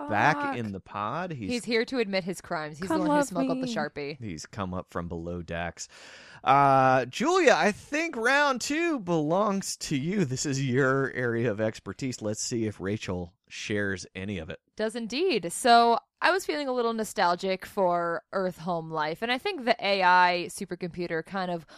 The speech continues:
Speaker 3: was on my side 'cause it helped me generate some, some pretty good questions about Harry Potter. Um, and Rachel, I know you're kind of a fan of Harry Potter as well, to
Speaker 2: Mm-hmm.
Speaker 3: <laughs> very much to say the least.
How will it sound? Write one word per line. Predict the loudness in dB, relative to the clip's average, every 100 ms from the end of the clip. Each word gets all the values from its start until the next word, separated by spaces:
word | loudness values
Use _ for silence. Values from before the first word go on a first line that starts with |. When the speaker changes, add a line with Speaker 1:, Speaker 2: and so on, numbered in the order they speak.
| -6
Speaker 3:
was | 2 4
on | 4 4
my | 2
side | 2 2 0
'cause | 0
it | -4
helped | -4
me | -2
generate | -2 -2 -2
some, | -4 -8 -10
some | -12 -6
pretty | -2 -2
good | -2 -4
questions | -4 -4 -4
about | 0 0
Harry | 0 0 2 0
Potter. | 0 4 6 4 0 -4 -10 _ -20 -20 _ -4
Um, | 0 0 -2
and | -4
Rachel, | -4 -2 -2
I | -2
know | -2
you're | 0 -2 0
kind | -2
of | -2
a | -2
fan | -2 -2
of | 2
Harry | 2 2
Potter | 0 0 -2
as | -4
well, | -2 2 2 0
to | 0 -2
Speaker 2:
Mm-hmm. | 0 -2 0 0 0
Speaker 3:
<laughs> | -2
very | -2 -2
much | -2 -6 -8
to | -10
say | -4 -2
the | -2
least. | -4 -6 -10